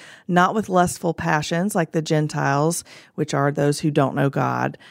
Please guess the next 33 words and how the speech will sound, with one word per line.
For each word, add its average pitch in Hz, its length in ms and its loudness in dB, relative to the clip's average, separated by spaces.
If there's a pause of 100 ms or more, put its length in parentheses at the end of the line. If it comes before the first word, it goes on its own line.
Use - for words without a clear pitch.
(220)
Um, 143 220 0
that's - 220 -4
shorthand 139 560 -2
for 156 160 -6
that. 127 300 0 (560)
"This 208 360 2
means 180 600 0 (640)
one 208 320 4
must 240 260 2
not 180 220 2
transgress 190 680 0
against 156 640 0
and 175 220 4
take 196 300 4
advantage 190 640 4
of 151 400 2
a 175 140 2
brother 170 280 4
or 160 160 -2
sister 226 360 0
in 160 100 2
this 151 180 -2
manner, 185 440 4 (320)
because 190 300 2
the 180 120 4
Lord 196 300 4
is 196 100 0
an 180 100 0
avenger 175 600 4
of 160 100 2
all 165 220 0
those 165 240 2
offenses, 160 720 0